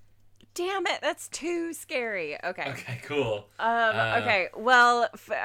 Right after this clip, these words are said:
Speaker 1: okay, so I, I wanna say, I mean, the idea of putting a key i-,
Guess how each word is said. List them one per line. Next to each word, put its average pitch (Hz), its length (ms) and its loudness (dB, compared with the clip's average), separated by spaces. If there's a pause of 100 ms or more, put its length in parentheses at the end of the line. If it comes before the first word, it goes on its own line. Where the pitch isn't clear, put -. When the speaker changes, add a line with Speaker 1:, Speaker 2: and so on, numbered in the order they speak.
Speaker 1:
okay, 196 380 0
so 240 260 2 (100)
I, 202 140 4 (1300)
I 214 120 2
wanna 254 240 -4
say, 175 540 -4 (1600)
I - 300 -2
mean, 196 180 -4
the 190 140 -2
idea 220 280 -4
of 220 60 -8
putting 196 220 -6
a 151 60 -4
key 156 640 -6 (680)
i-, - 100 -16